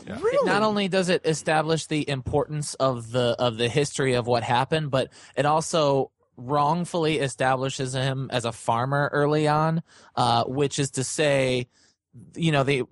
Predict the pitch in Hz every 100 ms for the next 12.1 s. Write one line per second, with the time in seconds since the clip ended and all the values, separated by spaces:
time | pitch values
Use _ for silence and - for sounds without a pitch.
0 | 143 - 156 175 147 139 156 147 131 127
1 | 131 131 120 107 110 110 113 _ - 117
2 | 113 110 117 120 113 113 120 110 123 107
3 | 104 101 95 98 104 101 107 107 104 -
4 | 117 107 101 92 - - 120 107 104 104
5 | 101 - _ - 139 131 156 143 127 127
6 | 131 123 120 127 127 117 117 110 101 101
7 | 104 101 110 101 95 107 - 120 107 107
8 | 104 101 98 98 - 117 107 95 90 92
9 | 90 104 - 110 110 95 101 104 101 95
10 | 90 - - - 170 147 139 - 156 160
11 | 143 120 156 151 135 127 156 135 113 110